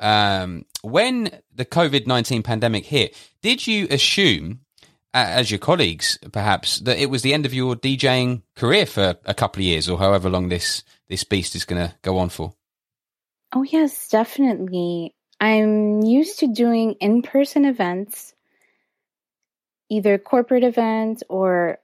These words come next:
Speaker 2: festivals. In Miami, we have many festivals, art festivals, and they're, I mean, they're everywhere. They're on all the neighborhoods. And so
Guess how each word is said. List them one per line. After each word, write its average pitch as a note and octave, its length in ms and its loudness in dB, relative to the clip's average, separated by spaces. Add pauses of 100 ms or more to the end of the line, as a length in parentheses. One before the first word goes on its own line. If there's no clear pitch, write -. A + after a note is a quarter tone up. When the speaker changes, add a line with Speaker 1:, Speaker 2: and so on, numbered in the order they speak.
(460)
Speaker 2:
festivals. A#3 600 2
In G3+ 180 0
Miami, G3+ 460 2
we F#3+ 140 0
have F3+ 400 -4 (100)
many F#3+ 760 2
festivals, A3 800 -4 (1080)
art G#3+ 180 2
festivals, F#3 1120 0
and - 380 -10
they're, A3 220 2
I G#3 40 0
mean, A3 140 4
they're A#3 260 2
everywhere. G3+ 460 4
They're F3+ 160 -2
on F3+ 220 0
all F#3+ 220 0
the F#3+ 100 2
neighborhoods. F3+ 800 -6 (520)
And G3 200 0
so F#3+ 720 2